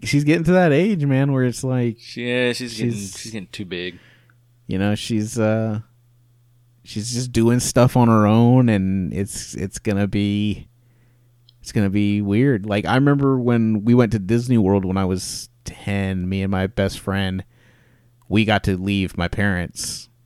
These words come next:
Speaker 1: and my brother was, like, so bummed 'cause he didn't get to <laughs> go with us. But, like,
Speaker 2: Oh, yeah.
Speaker 1: my
Speaker 2: Aria's
Speaker 1: parents
Speaker 2: always bummed.
Speaker 1: My, my parents were like, "You're ten. Go, go have fun." But I, I bet they were still, like, bummed that we didn't get to, like, hang out. Like, they didn't get to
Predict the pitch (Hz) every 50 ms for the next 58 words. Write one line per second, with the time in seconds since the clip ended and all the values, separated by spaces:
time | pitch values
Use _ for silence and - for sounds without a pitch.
0 | _ - - - 98 92 92 90 85 85 92 - - - _ _ _ _ _ _
1 | _ _ _ - 95 92 101 101 104 98 95 95 98 - 87 87 - - - -
2 | 82 87 92 - - 82 92 95 87 78 98 - - - - 92 - 98 92 92
3 | 90 90 85 101 - - 170 - 160 160 180 185 - - - 233 214 - - 214
4 | 170 - - 170 156 - 165 175 - 214 - 202 202 165 156 143 135 120 107 95
5 | 87 - - - 147 156 139 123 113 104 104 104 101 104 101 98 98 87 82 101
6 | 101 101 101 101 98 - - - 160 - - - - 175 165 190 190 180 170 170
7 | 165 160 160 151 - - - 180 - - 202 196 185 135 113 95 - - 151 156
8 | 143 - _ _ _ - 147 151 147 127 123 - 139 135 - 147 135 117 104 95
9 | 87 - _ - 127 135 143 143 165 165 190 196 190 - 196 190 190 175 - -
10 | - 208 196 185 156 156 143 143 135 127 - 123 127 131 127 120 123 117 120 113
11 | - 117 120 110 117 113 117 104 87 117 113 - 107 107 98 82 - - 104 101
12 | - _ _ _ _ - - 117 117 113 104 104 120 117 85 - - _ - 110
13 | 104 - - 98 104 104 110 113 110 - - 110 104